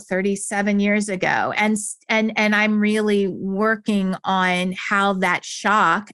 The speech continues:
has sat in my system. Um, a lot of reframing, a lot of healing with it. Um, so, you know,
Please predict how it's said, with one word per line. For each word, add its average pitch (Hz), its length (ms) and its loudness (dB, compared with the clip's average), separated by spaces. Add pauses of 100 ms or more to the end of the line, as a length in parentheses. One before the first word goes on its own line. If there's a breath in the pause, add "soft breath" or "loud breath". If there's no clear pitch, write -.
(140)
has 185 220 -2
sat 180 460 -2
in 175 400 -4
my 165 520 0
system. 170 880 -6 (500)
Um, 175 720 0 (280)
a 196 80 2
lot 196 380 2
of 202 120 0
reframing, 185 800 -2
a 180 80 -2
lot 180 300 0
of 175 140 -2
healing 160 680 -4 (760)
with 175 300 -2
it. 147 200 -2 (500 soft breath)
Um, 170 580 2 (1080)
so, 262 680 2
you 277 180 -2
know, 269 320 2